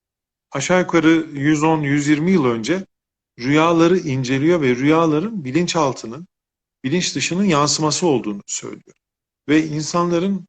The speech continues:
yaptığı davranışların her zaman bilinçli, isteyerek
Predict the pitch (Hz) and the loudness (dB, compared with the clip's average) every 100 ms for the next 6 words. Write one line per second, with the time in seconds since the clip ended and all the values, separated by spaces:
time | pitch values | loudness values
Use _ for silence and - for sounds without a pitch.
0 | _ 127 139 - 175 156 143 127 123 117 | _ -4 -4 -2 -2 0 -2 -2 -6 -8
1 | - 123 165 190 _ _ _ _ _ 160 | -6 -6 -6 -12 _ _ _ _ _ -2
2 | 160 160 165 160 139 143 151 - 156 156 | 0 0 0 -2 -2 -2 -2 -2 -4 -4
3 | 139 - 147 147 151 151 | -6 -2 0 2 0 -4